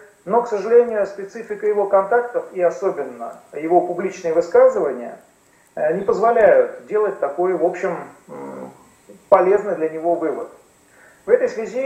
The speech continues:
э, какая же линия поведения для Алексея Навального, э, стала бы оптимальной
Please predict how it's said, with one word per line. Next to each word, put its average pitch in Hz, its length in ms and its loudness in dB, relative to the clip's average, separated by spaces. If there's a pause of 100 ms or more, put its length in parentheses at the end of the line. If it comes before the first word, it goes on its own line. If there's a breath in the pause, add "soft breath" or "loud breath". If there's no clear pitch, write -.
э, 170 460 6
какая 233 260 6
же 180 340 -2
линия 185 300 -4
поведения 175 540 -2
для 160 140 4
Алексея 156 340 -2
Навального, 156 640 2 (280 loud breath)
э, 139 320 0
стала 202 360 4
бы 185 140 0
оптимальной 180 840 -2